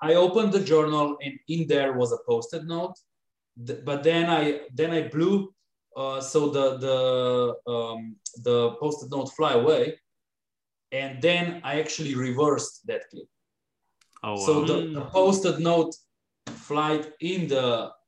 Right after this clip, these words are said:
Speaker 1: um, in the, in the
Speaker 2: Yeah.
Speaker 1: journal, and then I closed it up. Um,
Speaker 3: Mm-hmm.
Speaker 1: so you just try to be, uh, a bit creative, or, um, one, one can be, let me see, I have a couple of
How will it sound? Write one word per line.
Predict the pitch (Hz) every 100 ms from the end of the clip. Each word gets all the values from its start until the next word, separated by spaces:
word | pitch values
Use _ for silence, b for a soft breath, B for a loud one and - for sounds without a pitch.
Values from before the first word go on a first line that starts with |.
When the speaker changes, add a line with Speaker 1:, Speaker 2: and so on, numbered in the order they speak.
| _
Speaker 1:
um, | 117 113 110 104 101 - - 139
in | 135
the, | 123 110 107
in | 139
the | 131
Speaker 2:
Yeah. |
Speaker 1:
journal, | 131 131 117 104 - _ -
and | 131
then | 151
I | 143
closed | 147 131 123
it | 117
up. | - _ _ _ _ _ _ _ _ -
Um, | 117 113 113 113
Speaker 3:
Mm-hmm. | 160
Speaker 1:
so | 165 156 - - - _ _ -
you | 185 208
just | 240 240 -
try | 202 180 180
to | 180 165
be, | 139 147 143 143 - _ -
uh, | 123 131 127 139
a | 127
bit | 156 165 -
creative, | 156 139 135 131 139 131 127 - _ _ _
or, | - 127 131 131 127 127 127 123 - _ _ _ _
um, | 131 131 123 127 123 123 123
one, | 131 147 147 147 135
one | 139 147 147 147
can | - 139 135 127
be, | 131 127 127
let | 123 123
me | 120
see, | - - 107
I | 104 139
have | 123
a | -
couple | - _
of | -